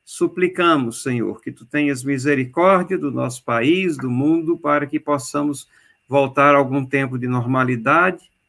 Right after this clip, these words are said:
mas, acima de tudo, que sejamos submissos aos teus propósitos e que caminhemos um caminhar que honra a ti.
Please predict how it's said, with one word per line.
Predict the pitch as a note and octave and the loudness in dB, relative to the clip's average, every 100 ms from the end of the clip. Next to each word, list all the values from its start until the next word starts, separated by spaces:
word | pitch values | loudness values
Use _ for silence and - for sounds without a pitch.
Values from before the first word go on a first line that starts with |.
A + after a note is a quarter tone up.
| _ _ | _ _
mas, | E3+ F#3+ G3 | 4 4 4
acima | F#3 - G3 G#3 | 2 2 2 2
de | G3 | 0
tudo, | - D#3 C3 | 2 2 2
que | C3 | -2
sejamos | - D3+ C3+ D3+ D3 | -2 0 0 -2 -2
submissos | - D#3 E3 D3 D#3 C3 B2+ | -6 -4 0 4 4 2 -4
aos | C3+ B2+ - | -4 -4 -4
teus | F3+ F#3+ - | -2 -2 -6
propósitos | F#3+ F3+ - C3 B2+ A#2 A#2+ - B2+ - - _ _ _ _ _ | -6 -6 -6 -4 -2 -2 -6 -10 -12 -12 -20 _ _ _ _ _
e | B2+ C#3 | 0 2
que | C#3 D3+ C#3+ | 4 4 2
caminhemos | C3+ E3+ E3 E3 D3+ C#3+ C3 C3+ | 2 0 2 4 4 2 0 -4
um | B2+ | -4
caminhar | D#3 C#3+ B2 B2 | 0 0 2 0
que | B2 C3 | 0 -2
honra | B2 B2+ B2 B2 - | 0 -2 -2 -6 -4
a | C3 | -4
ti. | B2 - A2 A2+ | -4 -6 -12 -12